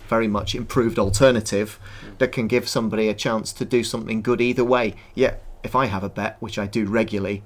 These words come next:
and I thoroughly enjoy it, of course I prefer to win. But here's the, for the first time ever, here's an alternative whereby if that bet doesn't win, here's an opportunity that I can see something that I care about. For example, my fan partner through my account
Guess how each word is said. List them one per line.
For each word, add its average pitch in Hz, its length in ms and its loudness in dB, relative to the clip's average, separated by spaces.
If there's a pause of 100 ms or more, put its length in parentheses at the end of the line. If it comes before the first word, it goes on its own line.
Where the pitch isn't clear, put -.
and 104 100 -6
I - 20 -4
thoroughly 110 440 2
enjoy 104 300 2
it, 107 200 -2 (340)
of - 60 -20
course - 260 0
I 131 60 -2
prefer 104 340 -6
to 107 120 -8
win. 98 240 -4 (340)
But 101 160 -4
here's 139 260 2
the, 110 80 -10
for - 160 -10
the 117 80 -6
first 135 280 -4
time 113 240 -2
ever, 107 380 0 (260)
here's 127 200 2
an 123 60 0
alternative 113 640 -2
whereby 104 540 -2
if - 180 -6
that - 200 -4
bet - 200 -6
doesn't 123 320 0
win, 101 240 -4 (380)
here's 123 180 2
an 123 60 0
opportunity 120 640 0
that 104 180 -4
I 117 120 -2
can 113 160 -6
see 120 160 -2
something 110 320 -2
that 113 120 -4
I 151 140 6
care 113 300 2
about. 104 360 0 (380)
For 120 140 -2
example, 113 340 0
my 135 200 6
fan 107 260 -2
partner 104 320 -2
through 107 240 -4
my 143 200 4
account 107 540 -4